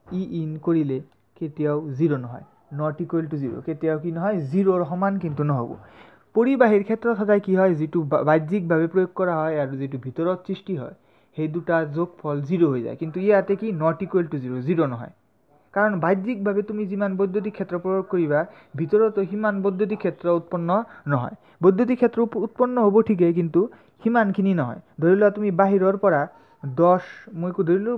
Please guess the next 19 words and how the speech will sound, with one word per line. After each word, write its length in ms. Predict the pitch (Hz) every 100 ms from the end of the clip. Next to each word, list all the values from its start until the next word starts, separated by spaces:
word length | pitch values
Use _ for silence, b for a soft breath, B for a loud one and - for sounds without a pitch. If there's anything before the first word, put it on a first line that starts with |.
| 175
দহ 200 | 156 180 180
নিউটন 320 | 160 156 170
পাৰ 180 | 160 165
কুলম 280 | 165 160 165
কি 120 | 160
কৰিছা, 240 | 151 156 175
বৈদ্যুতিক 400 | 151 143 143 147
ক্ষেত্ৰ 320 | 131 - 131 131 - b -
দিছা 200 | 139 127
তুমি। 220 | 110 110 107 _ _ _ _ _ _ _ _ _ _ _ _ 233
কিন্তু 260 | 233 240
ভিতৰত 480 | 156 160 214 254 269
কিমান 240 | 247 214
হ'ব? 100 | 220 247
ধৰি 180 | 170 165
লোৱা, 120 | 160
পাঁচ 280 | 160 190 208 175
নিউটন 340 | 151 156 190 202
পাৰ, 180 | 160